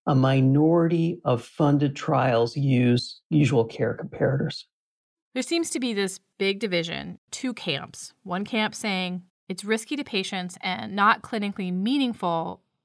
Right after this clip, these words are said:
Speaker 2: to give patients placebo instead of standard of care in a trial. The other camp says that there's not often a standard that we can use, and we want to be able to really see the effects here on these trials. So how do you see this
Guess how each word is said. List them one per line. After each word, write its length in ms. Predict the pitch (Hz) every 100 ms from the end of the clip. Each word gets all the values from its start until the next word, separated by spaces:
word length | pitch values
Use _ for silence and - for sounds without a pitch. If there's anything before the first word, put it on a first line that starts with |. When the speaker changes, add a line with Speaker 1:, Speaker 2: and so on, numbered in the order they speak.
| -
Speaker 2:
to 580 | - 190 185 185 180 180 -
give 240 | 214 208
patients 380 | 226 202 190 185
placebo 720 | - 220 330 262 190 165 - - _ _ -
instead 280 | 190 185
of 100 | 180
standard 460 | 180 165 160 170 160
of 140 | 160
care 520 | - - 226 180 170 -
in 140 | 165
a 60 | 165
trial. 420 | - 220 147 - _ _ _
The 80 | 180
other 160 | 180 196
camp 360 | 240 254 359 - _ _ -
says 300 | - 220 214
that 240 | 220 214 -
there's 200 | 202 208
not 160 | 226 226
often 340 | 226 226 220
a 60 | 214
standard 440 | - 202 202 190
that 120 | 190
we 120 | 180
can 400 | 175 - 302 311
use, 420 | 247 196 190 185 180 -
and 460 | 247 247 226 208 - - -
we 60 | 226
want 180 | 214 214
to 60 |
be 100 | 214
able 140 | 196 185
to 120 | 185
really 240 | 180 175
see 200 | 170 208
the 120 | 196 170
effects 400 | 170 - - -
here 260 | - - 170
on 80 |
these 160 | 175 165
trials. 480 | - 151 143 - - _ _
So 360 | - 233 214 190 _ _ _ _ _
how 120 | - 294
do 80 |
you 80 | 330
see 180 | - 277
this 480 | 220 214 214 -